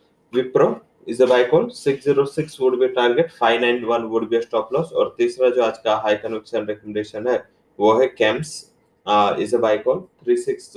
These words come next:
one zero would be target, three four two zero would be a stop loss। So that's all recommendations from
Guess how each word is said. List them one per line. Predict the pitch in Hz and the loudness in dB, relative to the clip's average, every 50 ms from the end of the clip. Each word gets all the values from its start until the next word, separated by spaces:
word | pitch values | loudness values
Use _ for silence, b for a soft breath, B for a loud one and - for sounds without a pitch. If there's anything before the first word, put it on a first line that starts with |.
| 107 107 | -4 -2
one | 110 113 113 113 | -2 -2 -4 -2
zero | 117 117 113 107 104 | -2 -2 0 0 -2
would | 107 101 101 | -4 -4 -2
be | 113 113 - | -4 -4 -2
target, | 110 104 98 101 139 156 151 _ - | -2 -4 -4 -4 -6 -8 -8 _ -4
three | 120 113 - - | -4 -4 -2 -4
four | 117 104 - | -6 -6 -4
two | - 104 104 | -4 -6 -4
zero | 101 107 104 135 190 214 - _ _ _ _ _ _ - | -4 -4 -2 -4 -4 -4 -8 _ _ _ _ _ _ -2
would | 104 104 104 | -2 0 0
be | 110 107 | 0 -2
a | |
stop | 107 - 107 101 98 - | -2 0 -2 -2 -2 -2
loss। | 101 95 95 - | -4 -6 -4 -4
So | 127 120 | -4 -2
that's | 123 123 117 - 135 | 0 -2 -2 0 0
all | 131 135 131 | 0 2 0
recommendations | 131 131 - 127 123 127 123 123 - 131 120 120 - | -2 -4 -6 -6 -4 -2 -2 -2 -4 -6 -8 -6 -6
from | - 120 110 | -6 -6 -6